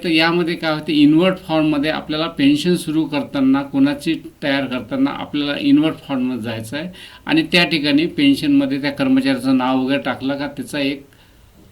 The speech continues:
आयडी तयार होते. आता रिजेक्टेड रिक्वेस्ट, तर काय होईल, आपण इथून फॉरवर्ड डीडीओला केली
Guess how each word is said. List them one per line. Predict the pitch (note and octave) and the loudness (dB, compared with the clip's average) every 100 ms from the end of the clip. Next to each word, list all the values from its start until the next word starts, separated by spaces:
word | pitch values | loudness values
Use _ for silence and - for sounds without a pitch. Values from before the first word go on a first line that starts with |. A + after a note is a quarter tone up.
| _ - | _ -2
आयडी | D3+ D#3+ F3+ | 2 4 2
तयार | D3+ B2 | 2 0
होते. | A2 G#2 A2 - - _ _ - - _ - | -2 -8 -14 -18 -20 _ _ -20 -20 _ -6
आता | - F#3 F#3 G3+ G#3 F3 - - _ _ _ | -4 0 0 -2 -6 -10 -12 -20 _ _ _
रिजेक्टेड | C#3+ D#3 F#3 G3 G#3 F#3+ | -2 2 2 0 -2 -4
रिक्वेस्ट, | D#3+ D3+ D#3 B2+ - - _ _ _ _ | -4 -4 -2 -4 -8 -20 _ _ _ _
तर | G3+ | -8
काय | G3 F3+ F#3 | 0 2 2
होईल, | G3 | 0
आपण | F3+ D#3 - F3+ A3 - - _ _ - - | 0 -2 -2 -4 -4 -10 -20 _ _ -20 -6
इथून | C#3+ C#3+ F3+ F3+ | -2 0 0 -2
फॉरवर्ड | D3 D3 E3 D3+ | -2 -2 -2 0
डीडीओला | C#3+ D#3 E3+ E3 | 2 4 4 2
केली | E3 C3+ C3+ | 0 0 0